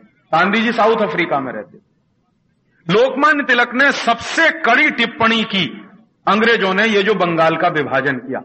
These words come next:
और आप जानते हो कि लोकमान्य तिलक एक अखबार निकालते थे,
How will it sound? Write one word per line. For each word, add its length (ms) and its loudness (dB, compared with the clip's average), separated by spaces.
और 100 2
आप 200 2
जानते 320 2
हो 80 4
कि 120 -2
लोकमान्य 480 0
तिलक 260 0
एक 120 2
अखबार 440 0
निकालते 500 -2
थे, 140 -20